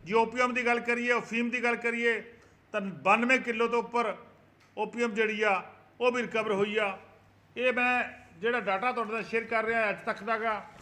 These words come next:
ਸੋ ਯੁੱਧ ਨਸ਼ਿਆਂ ਦੇ ਵਿਰੁੱਧ ਕਾਰਵਾਈ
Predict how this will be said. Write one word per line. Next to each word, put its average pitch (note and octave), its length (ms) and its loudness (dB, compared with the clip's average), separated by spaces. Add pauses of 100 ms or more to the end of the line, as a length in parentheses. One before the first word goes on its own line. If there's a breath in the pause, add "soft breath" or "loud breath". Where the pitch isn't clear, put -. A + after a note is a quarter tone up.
(1700)
ਸੋ G#3 80 -2
ਯੁੱਧ G#3+ 320 0
ਨਸ਼ਿਆਂ A#3+ 340 -2
ਦੇ A#3+ 100 0
ਵਿਰੁੱਧ G#3+ 320 0 (1000)
ਕਾਰਵਾਈ A3 560 4